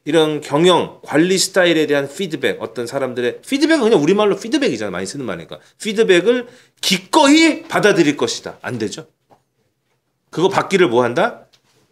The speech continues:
꺼려 한다. 이런 말이 들어가야 되잖아요. 그렇죠. 그러니까 이건 이제 뭐 주관식이니까 좌우가 willing을 딴 말로 바꿔야 되잖아. 뭐 쉬운 말로 바꾸면은 willing 앞에 not을 넣어도 될 것 같고.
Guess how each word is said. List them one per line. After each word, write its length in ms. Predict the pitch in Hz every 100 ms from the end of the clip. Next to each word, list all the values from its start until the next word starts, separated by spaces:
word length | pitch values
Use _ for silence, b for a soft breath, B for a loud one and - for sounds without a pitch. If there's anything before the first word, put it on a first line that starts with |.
| -
꺼려 340 | 170 196 240
한다. 400 | 208 185 180 220
이런 220 | 120 147
말이 180 | 139 123
들어가야 400 | 117 90 85 78
되잖아요. 320 | 76 - - 78 _ _
그렇죠. 260 | 107 101 170
그러니까 220 | 185 B B B
이건 220 | 165 247
이제 200 | 233 214
뭐 180 | 208 185
주관식이니까 720 | - 147 208 196 185 160 151
좌우가 400 | 156 147 160 147
willing을 520 | 123 247 285 311 294 285
딴 140 | 269
말로 220 | 277 254
바꿔야 320 | - - 139
되잖아. 360 | 101 92 76 71 _ _ _
뭐 120 | -
쉬운 280 | 135 - 294
말로 240 | 262 226 196
바꾸면은 460 | 127 - 139 156 123
willing 280 | 175 202 175
앞에 180 | -
not을 360 | 113 117 143 202
넣어도 240 | 147 117
될 160 | 110 90
것 140 | 95
같고. 320 | 85 76 -